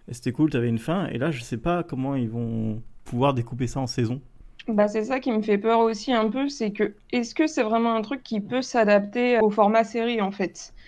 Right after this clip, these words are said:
Speaker 2: Il va forcément falloir faire quelques modifs pour que ça, pour que ça passe, donc, euh, j'ai hâte de voir s'ils vont réussir à fel-,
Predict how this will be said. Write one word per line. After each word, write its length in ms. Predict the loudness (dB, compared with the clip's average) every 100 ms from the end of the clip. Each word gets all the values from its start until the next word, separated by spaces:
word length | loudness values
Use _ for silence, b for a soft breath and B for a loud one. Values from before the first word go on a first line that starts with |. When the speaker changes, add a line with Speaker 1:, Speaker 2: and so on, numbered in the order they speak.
| b b
Speaker 2:
Il 100 | 2
va 120 | 2
forcément 640 | 4 0 -2 0 2 2 2
falloir 340 | 4 4 2
faire 200 | -2 -4 -6 4
quelques 220 | 4 6
modifs 520 | 6 6 6 6 6
pour 160 | 0 -4
que 60 | 4
ça, 360 | 8 10 8 6
pour 140 | 0
que 40 | -2
ça 140 | -2
passe, 320 | 0 0 0
donc, 300 | 2 2 2
euh, 140 | 2 4
j'ai 100 | 6
hâte 160 | 6
de 80 | 6
voir 260 | 6 6 2
s'ils 200 | -4 -2
vont 100 | 0
réussir 340 | 0 -2 0
à 60 | -2
fel-, 160 | -2